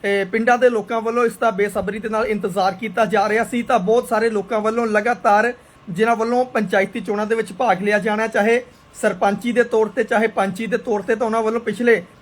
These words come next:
ਲੰਮੇ ਸਮੇਂ ਤੋਂ ਜਿਹੜੀ ਉਹ ਚੋਣਾਂ ਨੂੰ ਲੈ ਕੇ ਤਿਆਰੀ ਕੀਤੀ ਜਾ ਰਹੀ ਸੀ, ਤਾਂ ਉਹਨਾਂ ਦਾ ਹੁਣ ਇਹ ਜਿਹੜਾ ਇੰਤਜ਼ਾਰ ਦੀਆਂ ਘੜੀਆਂ ਜਿਹੜੀਆਂ ਖਤਮ ਹੋ ਚੁੱਕੀਆਂ ਨੇ। ਤਾਂ ਪੰਦਰਾਂ ਅਕਤੂਬਰ ਨੂੰ ਪੰਜਾਬ ਭਰ ਦੇ ਵਿੱਚ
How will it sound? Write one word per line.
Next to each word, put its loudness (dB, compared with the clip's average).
ਲੰਮੇ 4
ਸਮੇਂ -2
ਤੋਂ -2
ਜਿਹੜੀ -2
ਉਹ 2
ਚੋਣਾਂ -4
ਨੂੰ -4
ਲੈ 2
ਕੇ -2
ਤਿਆਰੀ 0
ਕੀਤੀ -8
ਜਾ 2
ਰਹੀ 0
ਸੀ, -10
ਤਾਂ -6
ਉਹਨਾਂ -2
ਦਾ 2
ਹੁਣ 0
ਇਹ 4
ਜਿਹੜਾ 4
ਇੰਤਜ਼ਾਰ 2
ਦੀਆਂ -2
ਘੜੀਆਂ -2
ਜਿਹੜੀਆਂ -2
ਖਤਮ -4
ਹੋ 0
ਚੁੱਕੀਆਂ -2
ਨੇ। 0
ਤਾਂ 0
ਪੰਦਰਾਂ 0
ਅਕਤੂਬਰ 0
ਨੂੰ 0
ਪੰਜਾਬ 4
ਭਰ 4
ਦੇ 0
ਵਿੱਚ 0